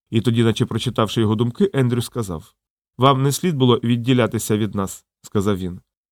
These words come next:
"Краще було б нам працювати разом. Колись ми співпрацювали. Така співпраця була б вигідною для обох сторін". "Ми боїмося вас", сказав Гомер. "Я і сам досі боюсь".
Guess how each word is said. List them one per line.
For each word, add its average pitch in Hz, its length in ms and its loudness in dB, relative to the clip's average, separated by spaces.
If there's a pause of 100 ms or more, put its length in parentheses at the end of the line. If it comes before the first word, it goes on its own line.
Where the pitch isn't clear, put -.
(680)
"Краще 156 340 2
було 135 220 2
б 127 60 -4
нам 143 160 4
працювати 135 520 -2
разом. 95 380 -4 (280)
Колись 143 380 4
ми 143 180 2
співпрацювали. 131 800 -2 (360)
Така 131 280 2
співпраця 139 540 -2
була 127 180 2
б 113 120 -6
вигідною 120 560 2
для 117 160 0
обох 123 280 0
сторін". 92 400 -4 (720)
"Ми 123 100 6
боїмося 117 520 4
вас", 82 300 -10 (240)
сказав 107 340 2
Гомер. 95 340 -2 (340)
"Я 113 80 4
і 117 80 4
сам 117 240 0
досі 95 220 -4
боюсь". 82 440 -8